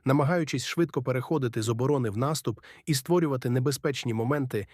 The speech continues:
біля воріт суперника. Українська команда зуміла ефективно реалізувати свої шанси.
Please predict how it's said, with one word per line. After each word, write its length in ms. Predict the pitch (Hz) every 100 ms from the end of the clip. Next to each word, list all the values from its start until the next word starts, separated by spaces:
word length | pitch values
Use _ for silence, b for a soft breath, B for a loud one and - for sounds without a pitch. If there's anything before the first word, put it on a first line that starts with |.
| b
біля 200 | 127 123
воріт 300 | 117 139 135
суперника. 680 | - 107 156 135 98 - 69 - _ _
Українська 540 | 127 120 160 170 - 131
команда 460 | 151 170 160 127
зуміла 440 | 110 147 165 131 107
ефективно 540 | - 127 - 165 127
реалізувати 680 | 123 120 123 131 160 139 110
свої 260 | - 98
шанси. 500 | 92 131 104 - 73